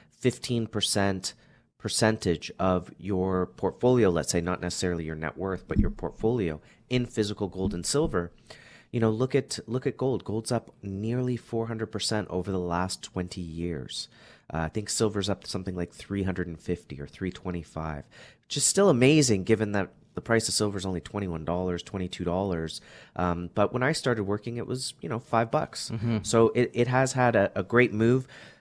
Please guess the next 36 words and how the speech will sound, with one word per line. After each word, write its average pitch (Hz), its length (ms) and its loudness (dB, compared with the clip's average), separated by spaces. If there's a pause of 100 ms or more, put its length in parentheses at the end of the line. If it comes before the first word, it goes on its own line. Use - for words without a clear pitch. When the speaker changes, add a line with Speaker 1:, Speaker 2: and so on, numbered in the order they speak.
(260)
Speaker 1:
But 143 220 12
when 120 140 4
we 127 100 4
go 131 240 10
into 127 400 2
the 98 400 -2
details 98 640 2
about 82 320 -4 (420)
the 92 100 -6
usages 90 720 -4
for, 82 300 -8 (240)
for - 160 -8
silver, 85 640 -2 (420)
all 95 260 0
of 87 180 -6
the 87 260 -4
industrial 92 840 -2
nature 82 560 -6
of 82 180 -4
that 82 240 -4
product, 82 420 -6
as 92 220 -2
well 101 300 2
as 90 160 -4
the 85 80 -6
monetary 87 720 0
side 82 320 -4
of 78 100 -8
it, 80 220 -6 (340)
it 101 140 -6
starts 101 300 0
to 92 80 -6
get - 280 -2 (440)
very, 90 580 6
very 82 480 -4
exciting. 85 640 -2